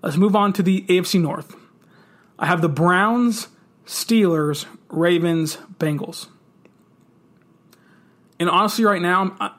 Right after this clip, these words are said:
like the A F C East, I'm, I'm flip-flopped on, on the second seed in this division. I am. I could easily see it being the Ravens.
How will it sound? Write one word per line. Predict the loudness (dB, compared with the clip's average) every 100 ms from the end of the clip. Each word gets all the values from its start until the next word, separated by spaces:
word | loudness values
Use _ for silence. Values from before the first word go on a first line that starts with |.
| -6
like | 0 0 0
the | 0 2 0
A |
F | -2
C | -2 -2
East, | 0
I'm, | -2 -2
I'm | -2 -2 -4 -18 -20 _
flip-flopped | 0 0 0 -2 -2 -2
on, | -2 -2
on | -2
the | 0
second | -2 -2 -2
seed | -4 -6 -6 -8 -16 -10 -6
in |
this | -6 -4
division. | -8 -8 -10 -14 -18 -20 _ _ _ _ -8
I | -4 -2
am. | -4 -10 -14 _ _ _ _ _ _ _ -4
I | 0
could | 0 -2 -2
easily | 2 2 2 2 0 -4 -12 _ _ _
see | -6 2 2
it | 2
being | 0 0
the | 0
Ravens. | -4 -6 -12 -14